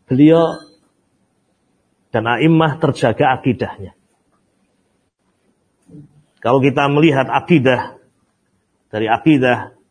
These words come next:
Ibnu Mubarak rahimahullah, kita mendapatkan bahwasanya akidah beliau adalah akidah Ahlus Sunnah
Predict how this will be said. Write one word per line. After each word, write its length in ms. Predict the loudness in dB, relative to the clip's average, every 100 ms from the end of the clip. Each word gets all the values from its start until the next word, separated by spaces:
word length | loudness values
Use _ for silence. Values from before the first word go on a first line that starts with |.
| _ _ _ _ _ _ _ _ _
Ibnu 400 | -6 -4 -2 -2
Mubarak 400 | 0 2 4 2
rahimahullah, 880 | 0 -2 -2 -2 0 2 0 0 -6 _ _ _ _ -10
kita 260 | -6 -4 -2
mendapatkan 640 | 0 -2 -2 -4 -4 -2 0
bahwasanya 640 | 0 -2 -6 -6 -4 -4
akidah 560 | -6 -2 -2 0 -4 -4
beliau 320 | -2 0 0
adalah 240 | -2 -6 -6
akidah 580 | -4 -2 0 -2 -6 -10
Ahlus 400 | -10 -8 -8 -4
Sunnah 400 | -4 -4 -6